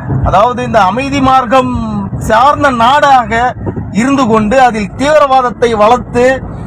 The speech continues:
ஆ, ஒரு இன்னுயிரை பிரித்தெடுக்க அவனுக்கு எப்படி மனம் வந்தது என்பதை, தூக்கமே வரலைங்க.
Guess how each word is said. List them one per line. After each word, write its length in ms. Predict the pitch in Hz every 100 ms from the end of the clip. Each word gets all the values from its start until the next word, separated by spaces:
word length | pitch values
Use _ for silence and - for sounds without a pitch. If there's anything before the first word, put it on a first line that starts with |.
| - -
ஆ, 380 | 180 240 226 160
ஒரு 240 | 175 196
இன்னுயிரை 720 | 196 220 285 330 311 277 262 262 -
பிரித்தெடுக்க 920 | - 339 359 311 277 269 247 233 254 - - - -
அவனுக்கு 480 | 170 208 208 202 208
எப்படி 420 | 220 - 320 285
மனம் 280 | 247 277 285
வந்தது 360 | 269 254 247
என்பதை, 580 | 233 226 220 226 262 220 - - - - - - - -
தூக்கமே 440 | - 262 262 254 247
வரலைங்க. 600 | 254 226 202 175 143